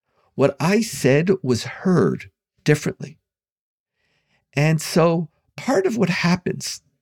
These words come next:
is that I saw the consequences. Now I've had months, and I am so deeply committed to embracing people who differ. This is the core of Hartman.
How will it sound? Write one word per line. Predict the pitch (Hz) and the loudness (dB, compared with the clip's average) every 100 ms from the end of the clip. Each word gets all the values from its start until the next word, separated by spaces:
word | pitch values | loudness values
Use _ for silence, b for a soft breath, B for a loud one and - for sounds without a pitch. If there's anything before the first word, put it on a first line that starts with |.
| _ _ _ _ _ _ _ _ | _ _ _ _ _ _ _ _
is | 147 | -2
that | 170 - | 0 -2
I | - 247 | 0 0
saw | 294 - 196 170 | 0 -2 0 0
the | 156 | 0
consequences. | - - 170 - - - - - - - - - | -2 -2 -2 -2 -4 -4 -4 -6 -8 -10 -12 -6
Now | 123 156 226 277 381 _ _ b b | 0 2 2 0 -2 _ _ b b
I've | - 151 | 2 2
had | - 185 170 | 2 2 2
months, | 160 196 202 - - - b b b b - | 2 2 0 -4 -14 -18 b b b b -2
and | 147 - | -2 0
I | 196 | 2
am | 220 202 | 2 2
so | 151 - 262 285 226 - | -2 -2 0 2 0 -2
deeply | 240 247 220 214 | -2 0 0 0
committed | - 190 175 175 160 127 - b b b - | 0 0 4 4 2 0 -4 b b b -8
to | - 160 - | 0 0 2
embracing | 151 135 143 165 220 - - 196 175 | 2 2 4 4 4 0 0 0 0
people | - 185 180 185 | -2 0 2 0
who | 156 - 139 | 0 0 0
differ. | - 160 - 123 - b | 2 0 -2 -6 -8 b
This | 254 302 - | -2 0 0
is | 262 | -2
the | - | -2
core | - - - 311 302 | -2 0 2 4 2
of | 240 | 2
Hartman. | 226 247 214 - | 0 0 -2 -10